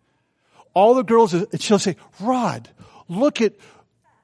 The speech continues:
look at where this friend of the girl that wants to date one of our sons." I'm like, "Oh, wow. What do you think about the friend?" You know, I was like, "I don't like the friend." So, so, so my son is gonna get pressure not to date the girl based on the girl's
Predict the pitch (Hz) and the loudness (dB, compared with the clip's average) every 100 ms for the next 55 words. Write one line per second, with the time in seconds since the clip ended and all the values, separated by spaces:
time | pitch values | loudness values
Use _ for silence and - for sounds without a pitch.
0 | _ _ - 220 320 - 285 226 247 196 | _ _ -6 0 2 2 0 -2 -4 0
1 | 233 190 220 - - 254 269 233 202 196 | 0 2 0 0 -6 -2 0 -2 -4 -4
2 | 190 180 240 247 202 196 214 - 160 220 | -2 -2 0 0 0 -2 -4 -4 -2 -2
3 | 214 220 214 196 185 - 247 240 165 165 | 0 -2 0 -2 -2 -2 0 0 0 -2
4 | 151 - 202 143 180 156 131 147 170 170 | -4 -4 -4 -2 -2 -2 -4 -2 -2 -2
5 | 170 151 156 139 - 196 156 139 139 147 | -4 0 0 -2 -4 0 0 0 -2 -2
6 | 139 - - - 165 240 240 247 233 - | -4 -6 -20 -8 -2 0 2 0 -2 -6
7 | - 254 208 - 202 - - - - - | -2 -2 0 0 -2 -2 -10 -20 -10 -2
8 | 202 - - _ _ _ _ _ - - | -2 -2 -14 _ _ _ _ _ -12 -2
9 | 214 196 196 180 240 233 - 294 294 233 | 0 0 -2 -2 0 0 0 0 2 0
10 | 202 170 214 190 208 - 254 269 - 214 | 0 -2 0 0 -2 -2 -2 0 0 0
11 | 208 - - 165 - - 240 233 262 - | 0 -6 -8 -2 0 0 -2 0 -2 -4
12 | 175 262 269 214 - 269 269 - 220 196 | -4 0 0 0 -2 -2 -2 -2 0 -2
13 | 147 254 262 196 156 | -4 0 0 0 -6